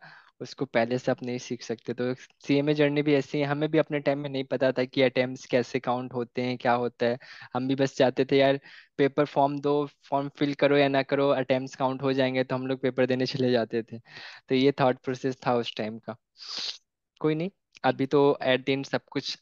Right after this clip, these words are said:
Speaker 1: settled है एक तरीके से, बस आपको future के लिए work करना है। अच्छा, एक question और भी है, like, जैसे कि आपने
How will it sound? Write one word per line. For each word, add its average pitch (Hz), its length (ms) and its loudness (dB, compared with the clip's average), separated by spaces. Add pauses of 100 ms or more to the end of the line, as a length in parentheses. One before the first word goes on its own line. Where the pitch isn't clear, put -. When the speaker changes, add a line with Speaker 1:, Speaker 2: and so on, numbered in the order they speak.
(160)
Speaker 1:
settled 135 460 2
है 131 180 2
एक 131 180 0
तरीके 123 300 0
से, 131 240 0
बस 127 260 -2
आपको 127 240 -4
future 127 400 -2
के 135 140 -6
लिए 135 80 0
work 123 240 0
करना 120 300 -2
है। 160 80 -8 (200)
अच्छा, 151 220 4
एक 165 340 2
question 160 320 -2
और 131 180 4
भी 147 120 -4
है, 147 60 2
like, 139 300 2
जैसे 135 260 -2
कि 143 140 0
आपने 135 440 0